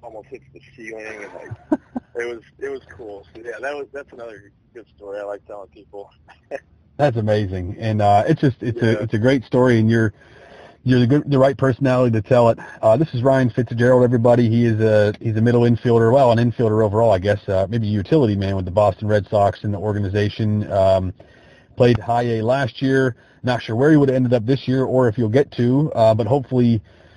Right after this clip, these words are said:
Speaker 2: hopefully you have a chance to play at some point in twenty twenty. I know the minor league season is still up, up in the air as to whether or not you guys are gonna play. Um, it looks like Major League Baseball is trying pretty hard to get something going, but where we stand today, there's nothing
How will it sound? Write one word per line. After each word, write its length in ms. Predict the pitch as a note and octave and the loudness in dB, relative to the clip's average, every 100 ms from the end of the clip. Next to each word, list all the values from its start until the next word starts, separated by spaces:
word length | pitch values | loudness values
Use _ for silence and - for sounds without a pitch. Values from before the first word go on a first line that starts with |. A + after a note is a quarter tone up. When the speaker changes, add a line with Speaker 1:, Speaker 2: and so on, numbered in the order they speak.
| - | -2
Speaker 2:
hopefully 240 | F3 E3 C#3 | 0 2 2
you 80 | |
have 80 | B2+ | 2
a 20 | |
chance 200 | A2 D3 | 0 -2
to 100 | - | -2
play 260 | F#2+ F#3 E3 | -2 2 2
at 140 | A#2 | 0
some 160 | - A2+ | -4 -4
point 220 | - A#2+ | -4 -4
in 60 | G#2 | -6
twenty 280 | - A2+ G2+ | -8 -6 -6
twenty. 280 | - A2+ | -6 -4
I 60 | A2 | -2
know 140 | A2+ | -2
the 120 | A2 G2+ | -2 -2
minor 300 | A2 A#2 G#2+ | -2 -2 -2
league 220 | A2 G2 | -4 -6
season 300 | B2 A#2 G#2+ | -4 -4 -4
is 80 | F#2+ | -8
still 200 | - A2 | -4 -4
up, 100 | G#2+ _ _ _ A2 G#2+ - | -4 _ _ _ -6 -4 -4
up 120 | A2 | -4
in 80 | A2 | -2
the 100 | A2+ | 0
air 220 | A#2+ A#2+ | 2 2
as 60 | G#2+ | 0
to 80 | A2+ | -2
whether 120 | A2 | 0
or 60 | |
not 220 | A2 G#2+ - | 0 -2 -2
you 60 | |
guys 200 | G#2+ G#2+ | -4 -4
are 20 | |
gonna 140 | F#2+ F#2+ | -4 -8
play. 400 | - B2 A#2+ G#2 _ _ _ _ _ | 0 2 2 -2 _ _ _ _ _
Um, 580 | - G2 G2 F#2+ F#2 F#2 - | -2 0 0 -2 -6 -10 -6
it 60 | |
looks 240 | A2 A#2 - | -2 0 0
like 120 | G2+ | 0
Major 280 | G#2 A#2 A2+ | 0 0 2
League 180 | A2+ G#2 | 0 2
Baseball 360 | A2+ - A2 | 0 0 -2
is 60 | - | -2
trying 260 | - A2+ | -2 -4
pretty 160 | G2+ A2 | -2 -4
hard 320 | E2+ A2+ G#2+ | 0 0 0
to 80 | G#2 | -4
get 220 | G2 G#2+ | -6 -6
something 520 | - G#2+ A2 G#2 A2 G#2 | -6 -6 -6 -6 -6 -2
going, 300 | A#2+ A#2+ A2 | 0 2 0
but 180 | A2 B2+ | -2 -2
where 200 | B2 A2+ | 0 0
we 100 | A2 | -2
stand 300 | - A2+ G2+ | -2 -2 -2
today, 220 | A2+ A#2 | 0 0
there's 220 | G2+ G#2 | 0 0
nothing 520 | A#2 A2+ - G#2 G2+ | 0 0 -2 -4 -4